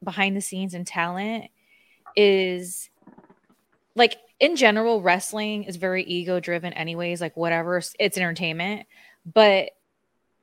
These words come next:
I just feel like the entitlement and the not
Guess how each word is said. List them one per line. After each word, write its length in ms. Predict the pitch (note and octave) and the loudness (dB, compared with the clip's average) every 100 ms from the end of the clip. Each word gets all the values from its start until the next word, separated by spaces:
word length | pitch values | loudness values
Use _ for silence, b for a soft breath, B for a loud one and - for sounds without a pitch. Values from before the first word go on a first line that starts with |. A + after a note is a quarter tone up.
| _ - | _ 0
I 120 | G#3+ | 0
just 260 | A3+ - | 0 -4
feel 460 | - - A#3+ B3 B3 | -6 -2 2 2 2
like 240 | G#3 F#3 - | 0 -2 -4
the 380 | F3 F#3 F3+ F3 | -10 -6 -4 -4
entitlement 1120 | - - A3 A#3 A#3+ A#3+ A#3+ A3 - - - _ _ _ - | -6 0 2 2 0 -2 -2 -4 -10 -16 -18 _ _ _ -4
and 240 | G3 G3+ F#3+ | 0 0 4
the 200 | G3 F3+ | 4 4
not 640 | F#3 G#3 G#3 G#3 G#3+ | 2 2 2 0 -2